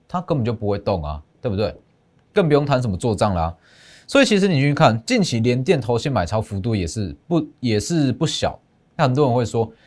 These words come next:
，“诶，联电要成为投信做账的标的。”我只能这样讲，在短期内不可能啊，不可能。像是联电、联发科、台积电这类型的股票，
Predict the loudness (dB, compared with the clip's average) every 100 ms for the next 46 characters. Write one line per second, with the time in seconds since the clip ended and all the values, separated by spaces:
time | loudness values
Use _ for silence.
0 | _ -2 6 6 6 2 2 2 2 2
1 | 2 0 0 0 0 0 0 0 -2 -4
2 | -6 -8 -6 -4 -2 -2 -2 -8 -10 _
3 | _ _ _ _ _ _ _ _ 0 2
4 | 4 4 2 0 -2 0 0 -2 -4 -8
5 | -4 -6 -6 -8 -12 _ _ -10 -4 -2
6 | 0 0 0 -4 _ -20 _ _ 0 2
7 | 4 4 4 2 2 2 2 2 2 2
8 | 0 0 -2 0 -2 0 2 6 6 6
9 | 0 -2 -2 2 2